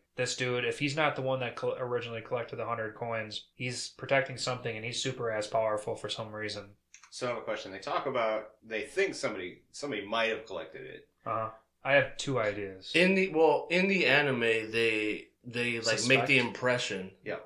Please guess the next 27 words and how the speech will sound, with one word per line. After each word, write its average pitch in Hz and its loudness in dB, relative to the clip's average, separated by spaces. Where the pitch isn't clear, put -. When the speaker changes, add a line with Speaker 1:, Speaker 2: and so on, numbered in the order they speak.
Speaker 3:
Like, 113 2
the 117 6
anime, 123 4
like, 104 -2
the 107 -8
scenery, 127 -2
the 107 -4
way 127 2
they 120 -2
tell 123 -4
Speaker 2:
Yeah. 120 2
Speaker 3:
the 113 -2
story, 120 2
they 113 0
make 120 -2
the 120 -4
impression 110 -4
that 95 -4
he, 110 -10
he's 120 -12
the 107 -8
one 107 -4
that 98 -6
collected 101 -8
the 95 -8
hundred 98 -10
coins. 87 -14